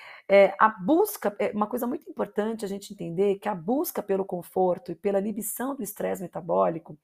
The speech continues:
ele é contraproducente. Desde que modulado de forma adequada pra não gerar lesão e overtraining, tanto a fadiga quanto o cansaço e o desconforto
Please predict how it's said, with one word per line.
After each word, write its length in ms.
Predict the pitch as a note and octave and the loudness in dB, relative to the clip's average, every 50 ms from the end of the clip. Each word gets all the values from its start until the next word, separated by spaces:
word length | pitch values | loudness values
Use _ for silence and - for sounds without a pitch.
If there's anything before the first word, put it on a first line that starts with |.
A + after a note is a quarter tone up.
| _ - - _ _ | _ -20 -20 _ _
ele 160 | - A3+ B3 B3 | 0 2 2 2
é 40 | |
contraproducente. 1120 | B3 - A#3 A#3 A#3 - - - - A3+ G#3+ B3+ B3 - - E3 D#3+ E3+ F3+ - - - - _ _ _ _ _ _ - - - - - - - - - _ - | 0 0 -4 -4 -4 -6 -6 -2 -2 -4 -4 -4 -8 -8 -8 -8 -8 -10 -12 -16 -18 -20 -20 _ _ _ _ _ _ -20 -20 -20 -20 -20 -20 -20 -20 -12 _ 2
Desde 300 | G#3 D#4 F#4+ F#4+ - - | 4 4 4 4 0 -4
que 100 | - C4+ | -4 -4
modulado 640 | B3 A#3+ A3+ G#3 A3 G3+ G3 F#3 F3+ F3 E3+ E3 | -2 -2 0 0 2 2 4 4 4 2 0 0
de 140 | E3 F3+ F3 | -4 -6 -10
forma 320 | - - E3+ E3 F3 F#3+ G#3 | -6 -4 -4 -4 -2 -2 -4
adequada 580 | G3+ G3 G3 - G3+ G3 G#3+ A3 G#3+ F#3 F3 | -4 -4 -4 -2 0 2 2 0 0 -2 -6
pra 140 | - - F3 | -6 -4 -4
não 160 | F#3 G#3+ B3+ | -2 -2 -2
gerar 260 | A#3+ A#3 G3+ F#3+ F#3 | -2 0 0 2 0
lesão 440 | F3+ E3+ D#3+ D3+ C#3 D#3 F3+ F3 F3 | 0 0 -4 -6 -4 -4 -4 -2 -2
e 80 | E3 D#3+ | -6 -6
overtraining, 680 | D3+ D#3 D3 - - G3+ G#3 A3 A3+ G#3 E3+ D3+ - _ _ _ _ _ _ _ | -6 -8 -10 -8 -6 -4 -4 -4 -4 -6 -8 -10 -14 _ _ _ _ _ _ _
tanto 300 | - D#4 F4 A4+ F#4+ E4 | 0 0 0 0 2 0
a 60 | C#4 | 0
fadiga 600 | C4 - A3 F#3+ E3 D#3 F3 F#3+ G#3 G3+ E3 F3 | 0 0 -2 -2 -2 -4 -6 -6 -6 -4 -6 -6
quanto 260 | - - F#3+ F3+ - - | -6 -6 -8 -8 -10 -14
o 40 | |
cansaço 680 | _ - E3 D#3+ - - - G3+ G#3+ - D#3+ - - A3+ | _ -12 -12 -10 -10 -2 2 2 2 2 0 -4 -8 -10
e 40 | |
o 20 | F3+ | -12
desconforto 720 | - - - E3+ D#3+ - - - A#3 B3 A3+ A3+ - | -12 -12 -12 -12 -12 -8 0 2 2 2 2 0 -8